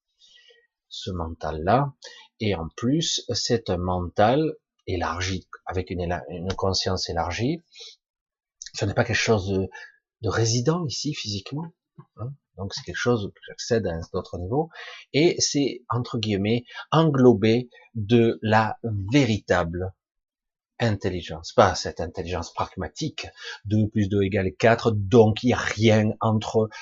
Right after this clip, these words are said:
ça c'est l'équation et ça c'est la vérité immuable, c'est une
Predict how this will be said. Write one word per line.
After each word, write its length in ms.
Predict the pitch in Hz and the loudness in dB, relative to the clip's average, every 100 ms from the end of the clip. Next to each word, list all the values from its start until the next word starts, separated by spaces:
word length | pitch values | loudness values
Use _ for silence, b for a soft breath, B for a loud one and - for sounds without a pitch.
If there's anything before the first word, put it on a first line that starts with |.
| 143 B | -10 B
ça 240 | - 123 | 6 6
c'est 180 | - 101 | 4 -2
l'équation 540 | 101 98 92 123 117 | -2 -4 -2 2 2
et 120 | 98 - | 2 -2
ça 280 | - 131 | 2 2
c'est 160 | 123 123 | 2 0
la 100 | 110 | 0
vérité 540 | 104 110 110 - 120 - | 0 -4 -4 0 0 0
immuable, 500 | 110 107 107 113 113 | -2 2 4 2 2
c'est 220 | - 160 | 0 0
une 180 | 147 | 4